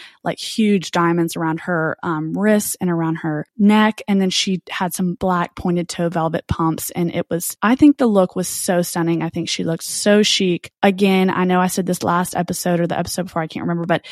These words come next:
if Sophia Richie was gonna be on this carpet, she would, and she's the it girl right now, if you can't tell. Sophia Richie is the it girl of fashion. I think that's where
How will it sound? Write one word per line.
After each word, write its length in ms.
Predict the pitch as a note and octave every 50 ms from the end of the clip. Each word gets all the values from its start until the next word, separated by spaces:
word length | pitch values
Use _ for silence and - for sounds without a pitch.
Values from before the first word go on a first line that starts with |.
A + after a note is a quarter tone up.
| - - - -
if 120 | G3+ F3+
Sophia 480 | - - G#3 G3 - - G#3+ G#3 G#3 G3+
Richie 360 | F#3+ G3 F#3 - - G3+ F#3+
was 180 | F3+ F3+ -
gonna 180 | - F#3+ F3+ F3
be 140 | F3+ F3+ E3+
on 140 | E3+ E3 E3
this 160 | E3+ - -
carpet, 480 | - F3 D#3 D#3 - D#3+ D#3+ D3+ -
she 260 | - - - - F#3+ F#3+
would, 220 | F3 F3+ E3+ -
and 100 | - G3
she's 200 | - - C#4+ B3
the 120 | - - - -
it 120 | F3 - -
girl 180 | - E3 D#3+
right 200 | D#3+ D#3+ D3+ D3
now, 160 | D#3 D#3 D3 D3
if 100 | - -
you 80 | F#3+
can't 240 | - - - - -
tell. 200 | - - D#3 D3
Sophia 380 | - - G3 F#3+ - G#3+ A#3 A3+
Richie 300 | G#3 G3 F#3+ - G3 F#3+
is 240 | - E3+ F3 E3+ -
the 180 | - - -
it 120 | E3+ D#3+ -
girl 260 | - E3+ E3+ E3 -
of 100 | - - -
fashion. 440 | - G3+ G3 G#3 G#3 - - G#3+ G3+
I 120 | G#3 F3+
think 180 | - - F3 -
that's 240 | E3+ E3 - -
where 180 | - E3+ E3 E3